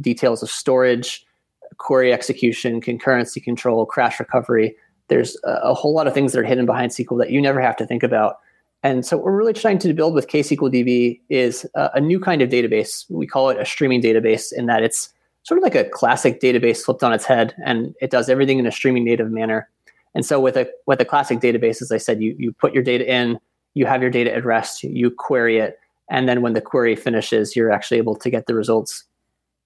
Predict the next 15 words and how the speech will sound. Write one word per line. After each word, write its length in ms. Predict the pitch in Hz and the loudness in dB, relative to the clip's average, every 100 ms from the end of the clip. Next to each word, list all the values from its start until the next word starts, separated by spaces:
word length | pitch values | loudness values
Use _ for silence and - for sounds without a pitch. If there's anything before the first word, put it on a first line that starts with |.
| - - | -18 -2
What's 200 | 151 151 | 0 2
actually 280 | 147 - 151 | 0 2 2
much 240 | 143 - | 2 0
more 100 | 147 | 2
useful 420 | 123 131 - 131 | 2 2 0 0
in 80 | 120 | 0
a 60 | 110 | -2
streaming 400 | - 139 127 120 | 0 2 4 4
database 540 | 117 113 113 104 - - - _ | 4 4 2 0 -6 -16 -20 _
is 320 | - 131 123 - | 0 0 0 -2
to 240 | 131 113 | 0 0
sort 200 | 131 151 | 0 -2
of 40 | - | -2
pre-install 760 | - 160 135 120 - 131 127 | 0 2 2 0 0 2 2
these 360 | 123 113 107 | 2 2 0